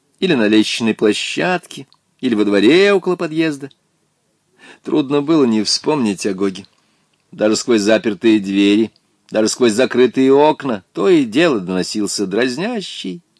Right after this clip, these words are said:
сказочно прекрасный собачий лай. Вызывало, правда, удивление, что Гога упорно не появлялся во дворе. Ни один мальчик на Гогином месте, конечно,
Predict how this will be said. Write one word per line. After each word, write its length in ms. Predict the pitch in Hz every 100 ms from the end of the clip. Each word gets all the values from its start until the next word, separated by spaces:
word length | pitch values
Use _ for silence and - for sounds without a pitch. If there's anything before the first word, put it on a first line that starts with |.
| _ _ _
сказочно 840 | - - 175 170 120 104 - 113
прекрасный 720 | 90 113 - 131 120 - 107
собачий 580 | 95 - 104 113 104 -
лай. 260 | 117 117 117 _ _ _ _ _ _ _ _ _ - - - - - _
Вызывало, 480 | - 95 98 101 98
правда, 280 | 107 101
удивление, 640 | 107 117 139 143 104 82 82
что 320 | - - 85 _ - -
Гога 600 | 82 87 87 90 123 175
упорно 680 | 165 92 _ 95 95 98 123
не 180 | 139
появлялся 840 | 143 151 151 147 214 175 - - 92
во 120 | 92
дворе. 360 | 90 90 92 - _ _ _ _ _ _ _ _ - -
Ни 160 | - 185
один 380 | 220 220 254
мальчик 600 | 247 254 247 214 - 226 208
на 160 | 208
Гогином 540 | 180 202 180 180 175 165
месте, 360 | 156 - 135
конечно, 480 | - 151 151 - 143